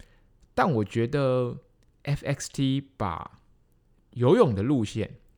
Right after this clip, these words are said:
选择在出海口，已经是对选手以及比赛做出最大的一个让步。X Tri 联盟、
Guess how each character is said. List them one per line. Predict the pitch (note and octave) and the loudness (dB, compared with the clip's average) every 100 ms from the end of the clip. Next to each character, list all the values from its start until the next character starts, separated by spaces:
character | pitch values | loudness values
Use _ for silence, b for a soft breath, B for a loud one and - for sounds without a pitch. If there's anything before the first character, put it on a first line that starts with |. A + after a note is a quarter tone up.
| _ b b b b | _ b b b b
选 | - - B2+ G2+ | -12 0 2 2
择 | G2 A2 | 0 -2
在 | - D3+ C3 A2 G#2 - _ | 0 -2 -2 -2 -6 -12 _
出 | - - C#3 | -10 -4 -4
海 | A#2 F2+ | -4 -8
口， | F2+ - E2+ - - | -8 -10 -12 -14 -12
已 | G#2 G2+ | -8 -6
经 | C3 C#3 | -6 -6
是 | C#3 - C#3 A2+ | -6 -6 -6 -4
对 | C3 A2+ G2+ B B B B B - | -2 0 -2 B B B B B -20
选 | - A2 G#2 B2 | -8 -4 -4 -4
手 | - F#2+ - | -4 -4 -6
以 | F#2+ | -10
及 | G#2+ G#2 - | -8 -10 -10
比 | F2 - | -14 -10
赛 | - A2 | -6 -6
做 | - A#2 G2+ | -6 -6 -6
出 | - G#2 F#2+ | -6 -6 -6
最 | - G#2+ F#2 | -4 -4 -4
大 | G2+ E2+ | -6 -8
的 | - | -12
一 | F2+ | -12
个 | F#2+ F#2 | -10 -6
让 | G#2+ E2+ | -6 -6
步。 | - G2+ - _ _ b b b b _ - | -10 -10 -10 _ _ b b b b _ -8
X | F3+ - | -6 -6
Tri | - E3 A2+ | -2 -2 0
联 | G#2+ B2 | 0 -2
盟、 | A2 G2+ A2+ | -2 -4 -6